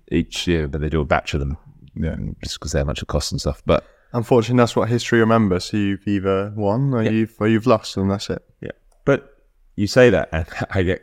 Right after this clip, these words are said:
Speaker 1: I'm like, "Yo, you've had a great year." It's like, one of a few, yeah. <laughs> And, and we've had a great year because we did a clean sweep.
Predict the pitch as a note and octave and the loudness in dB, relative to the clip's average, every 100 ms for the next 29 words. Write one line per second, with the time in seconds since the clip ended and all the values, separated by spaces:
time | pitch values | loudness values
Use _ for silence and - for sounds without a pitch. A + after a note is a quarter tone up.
0 | _ F2 D2+ C#2+ D#2+ G2 E2+ D2+ D2+ G2+ | _ -10 -8 -8 -4 -2 0 0 2 2
1 | E2 G#2 G#2 G#2+ - - - _ - _ | 4 2 2 0 0 -6 -8 _ -20 _
2 | _ _ _ _ _ - - _ _ _ | _ _ _ _ _ -20 -20 _ _ _
3 | _ _ _ _ _ _ _ _ C3 C3 | _ _ _ _ _ _ _ _ -20 -12
4 | A#2 G#2+ A#2 E2 - D#2+ F2+ A#2+ - A#2+ | -4 -2 -2 -2 0 0 0 -2 -4 -6
5 | C#3 _ - - A#2 - - D3+ - - | -8 _ -14 -10 -10 -12 0 0 0 -16
6 | - - A#2+ A2+ - A#2 G#2 B2 B2+ A#2+ | -18 -2 2 2 0 -2 2 4 4 4
7 | G2+ F#2+ F#2+ F#2 E2+ D#2 E2+ D#2+ D#2+ D#2 | 2 2 2 2 0 -2 -2 -2 0 -2
8 | D#2 F2 D#2+ - F2 D#2 - | -2 -2 -2 -2 -2 -2 -4